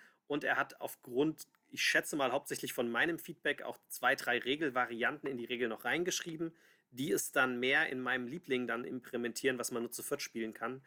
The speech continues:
in diesem Scopa Scientifico. Und hat mich auch <laughs> liebevoll in der Anleitung erwähnt. Nur, dass ihr die Hintergründe dazu kennt. Ich liebe Scopa, ich liebe es wirklich abgöttisch. Ich find's unglaublich schade, dass es in Deutschland eigentlich gar nicht bekannt ist.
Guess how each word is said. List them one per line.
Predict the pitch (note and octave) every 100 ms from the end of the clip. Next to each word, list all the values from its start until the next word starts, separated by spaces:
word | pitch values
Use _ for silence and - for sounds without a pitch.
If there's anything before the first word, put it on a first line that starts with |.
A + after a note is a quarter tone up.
| - _ -
in | A#2
diesem | A2 A2+
Scopa | - - B2 B2+ A2+
Scientifico. | - G2+ F#2+ - - A2 - - - - _
Und | A2+
hat | B2+ -
mich | C3
auch | C3 -
<laughs> |
liebevoll | D3+ E3 C#3+ - C#3
in | B2
der |
Anleitung | A#2+ A2+ A2 G#2
erwähnt. | - G2 G#2+ A#2+ -
Nur, | B2+
dass | C3+ C3
ihr |
die | A2
Hintergründe | A2+ A2+ B2 G#2 -
dazu | - -
kennt. | - G2+ G#2+ - _
Ich | C3+ - -
liebe | B2 F3 G#3+ C4 -
Scopa, | - F#3 G3+ A3+ G#3+ -
ich | -
liebe | D3+ D3+
es | -
wirklich | C#3+ C3+ -
abgöttisch. | C#3+ - D#3 C#3+ -
Ich | -
find's | C#3 -
unglaublich | - G3 G#3+ D#3 D3 - -
schade, | C#3+ C#3 B2+
dass | A#2
es | A#2+
in | B2+
Deutschland | A#2+ B2 C3 B2
eigentlich | A#2 A2+ -
gar | - A#2 E3+
nicht | A#3
bekannt | - - F3+ F#3+
ist. | A#3+ -